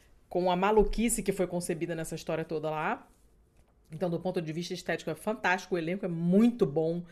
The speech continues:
a música é ótima, a, a, a fotografia é maravilhosa, o roteiro é muito bom, é tudo bom. Então, deem seus pulos aí e, e vejam porque, porque vale a pena.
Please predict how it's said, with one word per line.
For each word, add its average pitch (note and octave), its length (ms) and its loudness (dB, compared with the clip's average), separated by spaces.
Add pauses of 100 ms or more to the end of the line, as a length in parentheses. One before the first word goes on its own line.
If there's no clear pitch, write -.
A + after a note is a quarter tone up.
(280)
a G3+ 100 -4
música G#3 400 2
é G3 60 6
ótima, E3 460 2
a, F#3 260 -2
a, F#3 320 -4
a E3+ 60 -2
fotografia G3 560 0
é - 20 0
maravilhosa, E3 720 0
o E3+ 80 0
roteiro F3 320 0
é G3+ 40 2
muito F#3 220 -2
bom, E3+ 100 0
é F#3 40 0
tudo F#4+ 260 4
bom. - 240 0 (120)
Então, G3+ 280 0
deem F#3 440 4
seus A3+ 240 2
pulos G3+ 320 4
aí G3 360 0 (520)
e, F3 500 0
e - 20 6
vejam F#3 440 4
porque, G3+ 840 8
porque G3+ 220 0
vale F#3 220 4
a - 20 2
pena. E3 340 -6